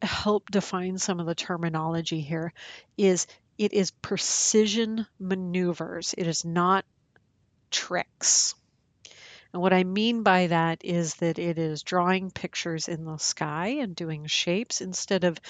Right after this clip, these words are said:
making the kite do, uh, three-dimensional movements within the space. So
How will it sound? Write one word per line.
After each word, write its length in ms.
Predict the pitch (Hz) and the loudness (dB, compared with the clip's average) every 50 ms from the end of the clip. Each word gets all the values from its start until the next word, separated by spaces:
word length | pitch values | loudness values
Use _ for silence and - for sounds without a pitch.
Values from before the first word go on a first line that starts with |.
| - - - - - _ - | -18 -18 -18 -20 -20 _ -4
making 440 | 175 175 180 180 - 208 196 190 180 | -2 0 0 0 0 -2 -4 -2 -4
the 100 | 175 165 | -6 -6
kite 680 | - - - - 175 165 165 175 170 - - - - - - - - - - _ _ _ - | -6 -8 -4 0 0 2 2 0 -2 -6 -8 -12 -12 -12 -16 -20 -20 -20 -20 _ _ _ -14
do, 800 | 180 156 - 175 175 170 170 170 170 165 160 160 160 156 151 147 - - - - _ _ _ _ _ _ | -10 -4 -2 0 0 2 2 2 0 0 -2 -2 -4 -6 -6 -8 -10 -16 -20 -20 _ _ _ _ _ _
uh, 340 | - - 156 - - - - - | -4 -4 -4 -4 -4 -6 -8 -8
three-dimensional 1400 | - - - - - 202 208 202 196 196 196 190 165 196 175 175 175 180 180 180 170 - - - 170 165 160 160 | -10 -10 -12 -8 -4 0 0 2 2 2 0 0 0 -2 -2 0 0 0 0 0 0 0 0 0 -2 -4 -6 -6
movements 800 | 156 156 160 170 165 151 - 170 165 151 151 156 - - - - | -4 -4 -4 -4 -4 -6 -6 -6 -6 -6 -6 -6 -6 -4 -4 -4
within 460 | 160 165 165 160 147 - 175 160 156 156 | -4 -4 -4 -4 -4 -4 -6 -6 -6 -6
the 100 | 151 139 | -6 -4
space. 600 | - - - - - 160 - - - - - - | -4 -4 -4 -4 -6 -6 -6 -6 -4 -4 -4 -2
So 400 | - - - 214 196 185 180 | -2 2 4 6 6 6 4